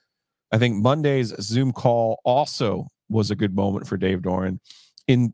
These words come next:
this particular reason. After seven games, you know, you look at some of the penalties and you go, "Hey, how do we fix this? A-, and how do we maybe improve our offensive line?" Which is kind of at the root of a lot of their problems on offense. So you'll see two new starters on the offensive front this week.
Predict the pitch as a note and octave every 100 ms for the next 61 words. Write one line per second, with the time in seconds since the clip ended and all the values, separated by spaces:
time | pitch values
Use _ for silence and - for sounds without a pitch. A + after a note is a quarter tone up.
0 | _ C3 C#3 - A#2 B2 - G#2+ G2+ -
1 | - G#2+ F#2 F#2 A2+ C3+ - F#3 F3 B2
2 | C3 D3 - C#3 A2+ A2 B2 - C3 A#2+
3 | - B2+ B2 C3 A#2+ G#2+ F#2+ F#2 A2+ F#2+
4 | - _ _ _ - B2+ B2+ B2 - C#3+
5 | - - - - - - - G2 F#2 -
6 | G2+ - A#2 B2 A#2+ A2+ A2+ G#2+ G#2 A2
7 | G#2 G2+ - F#2+ G2+ G#2 G2+ G2 D3+ D3
8 | G#2+ G2+ - _ _ _ _ _ _ -
9 | A#2 - - B2+ A#2 G#2 _ _ G#2+ -
10 | B2 A2 C3+ C#3 - G#2 G#2+ G2+ G#2 F#2+
11 | G2 - F#2 F2 F#2 F#2+ C3 C#3+ G#2+ F#2
12 | - - A2+ G#2+ A2+ - G#2+ - A#2+ C3+
13 | - G#2 G#2+ G#2 G2 F#2 F#2+ F#2+ F#2+ -
14 | G2 - G2+ G2+ F#2+